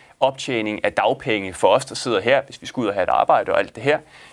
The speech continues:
øh, og mistede det igen, end der vil være, hvis man er, øh, E U-borger og kommer til Danmark og har en eller anden form for forsikring i sit eget hjemland. Det er da ikke rimeligt over for danskerne, at man skruer systemet så-, sådan sammen. Og derfor så siger jeg, det vi vil,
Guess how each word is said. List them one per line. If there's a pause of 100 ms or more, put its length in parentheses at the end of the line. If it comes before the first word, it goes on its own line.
øh,
og
mistede
det
igen,
end
der
vil
være,
hvis
man
er, (180)
øh, (680)
E
U-borger
og
kommer
til
Danmark
og
har
en
eller
anden
form
for
forsikring
i
sit
eget
hjemland. (260)
Det
er
da
ikke
rimeligt
over
for
danskerne,
at
man
skruer
systemet
så-, (100)
sådan
sammen. (480)
Og
derfor
så
siger
jeg, (360)
det
vi
vil,